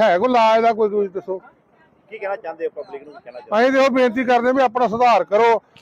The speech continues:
Speaker 1: ਆਹ ਵੇਖੋ ਜੀ, ਹੈ ਬੰਦਾ ਅਨਪੜ੍ਹ ਤੇ ਅਫਸਰ ਲਿਖਿਆ, ਠੀਕ ਨਹੀਂ ਗੱਲ? ਮਤਲਬ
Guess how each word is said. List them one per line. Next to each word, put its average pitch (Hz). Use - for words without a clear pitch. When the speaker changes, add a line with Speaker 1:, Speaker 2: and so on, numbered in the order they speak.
Speaker 1:
ਆਹ 247
ਵੇਖੋ 240
ਜੀ, 254
ਹੈ 214
ਬੰਦਾ 208
ਅਨਪੜ੍ਹ 226
ਤੇ 240
ਅਫਸਰ 214
ਲਿਖਿਆ, 185
ਠੀਕ 175
ਨਹੀਂ 262
ਗੱਲ? 208
ਮਤਲਬ 247